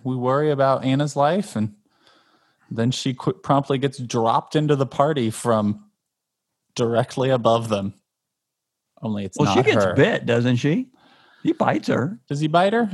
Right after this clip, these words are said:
Speaker 1: Okay,
Speaker 2: Yeah,
Speaker 1: yeah,
Speaker 2: he
Speaker 1: so
Speaker 2: bites
Speaker 1: he,
Speaker 2: her because
Speaker 1: so he
Speaker 2: you think
Speaker 1: bites
Speaker 2: this
Speaker 1: her.
Speaker 2: should be it, and it doesn't do anything to her.
Speaker 1: Oh, right.
Speaker 2: 'Cause I think that's where he's kinda like, "What the fuck is going on?"
Speaker 1: Yeah, he bites her, and we're like, "Oh, no, he got
Speaker 2: Yeah.
Speaker 1: her."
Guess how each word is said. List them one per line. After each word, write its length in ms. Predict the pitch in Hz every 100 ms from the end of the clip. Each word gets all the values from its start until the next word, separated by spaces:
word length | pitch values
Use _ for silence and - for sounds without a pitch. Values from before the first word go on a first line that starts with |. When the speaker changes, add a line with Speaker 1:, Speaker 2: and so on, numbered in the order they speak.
| 170
Speaker 1:
Okay, 240 | 139 -
Speaker 2:
Yeah, 160 | - 113
Speaker 1:
yeah, 60 | -
Speaker 2:
he 60 |
Speaker 1:
so 120 | - 139
Speaker 2:
bites 220 | - 131
Speaker 1:
he, 60 |
Speaker 2:
her 100 | 123
because 240 | 113 127 131
Speaker 1:
so 80 | 117
he 60 |
Speaker 2:
you 40 | 143
think 40 |
Speaker 1:
bites 220 | 117 120 127
Speaker 2:
this 100 | 127
Speaker 1:
her. 40 |
Speaker 2:
should 100 | 135
be 80 | 131
it, 40 | 165
and 120 | 127
it 120 | 113
doesn't 260 | 120 110 104
do 140 | 117
anything 400 | 147 - 90 170
to 120 | -
her. 200 | 175 175 - _ _ _ _ _ _ - -
Speaker 1:
Oh, 180 | 123 113
right. 240 | 98 90 - _ 135
Speaker 2:
'Cause 100 | 127
I 100 | 127
think 160 | 127
that's 180 | 123 127
where 100 | 120
he's 140 | 120 110
kinda 160 | 120
like, 120 | 113
"What 100 | 262
the 60 | -
fuck 240 | - - -
is 80 |
going 240 | 139 151 139
on?" 300 | 156 - 156 _ _ _ _ - - 156 127
Speaker 1:
Yeah, 380 | 120 131 120 104
he 140 | 139
bites 300 | 143 135 127
her, 120 | 131 117
and 120 | 110
we're 80 | 107
like, 220 | 101 95 -
"Oh, 200 | - 262
no, 500 | 262 285 277 247 208 - _ _ _ _ _ _
he 100 | 165
got 260 | 220 262 214
Speaker 2:
Yeah. 60 |
Speaker 1:
her." 200 | 170 135